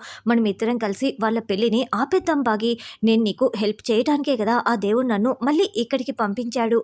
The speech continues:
అని ఆరు అనడంతో, "అక్క, దేవుడు నిన్ను పంపించడం ఏంటక్క?" అని బాగి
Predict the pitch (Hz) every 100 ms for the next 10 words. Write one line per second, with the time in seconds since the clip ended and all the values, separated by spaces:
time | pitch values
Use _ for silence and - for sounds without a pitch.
0 | 226 220 226 - 202 208 - 233 226 226
1 | 226 226 - - - 202 269 226 - 202
2 | 226 285 415 254 208 330 381 359 359 349
3 | 330 302 202 226 240 - 240 - 220 220
4 | 196 202 202